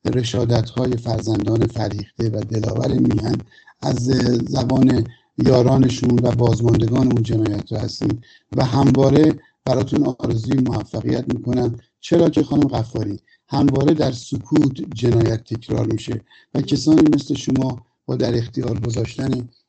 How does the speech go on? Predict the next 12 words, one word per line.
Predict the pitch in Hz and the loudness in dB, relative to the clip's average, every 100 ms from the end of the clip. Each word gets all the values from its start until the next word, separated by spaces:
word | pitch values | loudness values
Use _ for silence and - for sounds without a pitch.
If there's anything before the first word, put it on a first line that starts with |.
| _ | _
این | 156 147 | 0 2
تریبون‌ها | 139 131 120 117 113 123 139 - _ _ _ - | 0 -2 -2 0 0 -2 -4 -6 _ _ _ -2
این | 156 | -2
فرصت | 147 127 - 139 135 | 0 -4 -2 -2 0
رو | 135 | 0
می‌دین | 127 131 120 | 2 2 0
که | 135 123 120 - _ _ 147 | -2 -4 -6 -14 _ _ -2
افشا | 123 - 160 156 | -2 0 2 2
بشه | 127 117 - 107 113 117 | 2 0 -2 -2 -2 -4
رژیم، | 110 117 113 | -2 0 2
ماهیت | 113 107 107 113 | 2 2 0 -2
رژیم. | 110 101 104 | -4 -2 -4